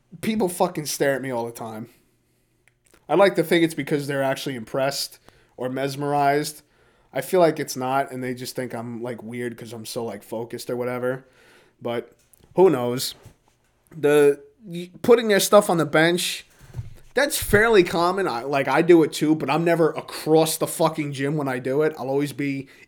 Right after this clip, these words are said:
in the immediate area. That way, if someone does wanna use it, I'll be like, "Oh, yeah, you can use it." Um, but not like that guy. Like, "Using it." No, you're not. You're not using it. <laughs> You're across the gym.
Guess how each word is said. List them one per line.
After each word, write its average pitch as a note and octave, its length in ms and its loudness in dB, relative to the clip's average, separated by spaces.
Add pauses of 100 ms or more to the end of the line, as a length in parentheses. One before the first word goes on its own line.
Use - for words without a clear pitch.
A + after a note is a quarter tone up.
(100)
in F#3+ 200 4
the F3 160 4
immediate D#3+ 480 6
area. D#3 420 4
That C3+ 160 -2
way, D3 140 -4
if C3 80 -6
someone C3 380 -6
does D3 260 -4
wanna D3 220 -2
use D#3 200 4
it, D#3 60 -2
I'll C3 80 0
be C#3+ 100 -2
like, C#3+ 220 -2
"Oh, G#4 120 4
yeah, D#4+ 200 4
you F3 160 -2
can B2 180 -10
use A#2+ 240 -10
it." D3+ 220 -6 (1200)
Um, C#3 520 2 (180)
but D#3 100 4
not F3+ 140 4
like D#3 160 4
that A#2 180 -4
guy. - 260 -14 (320)
Like, A#2+ 220 -6 (580)
"Using C#4 360 2
it." A3+ 320 6
No, F3+ 100 4
you're F#3 140 8
not. D#3+ 300 2 (260)
You're F3 120 4
not F#3+ 220 4
using F#3+ 300 -2
it. - 180 -10 (300)
<laughs> - 60 -16
You're G#3 240 8
across G#3+ 460 4
the G#3 120 8
gym. G3+ 540 4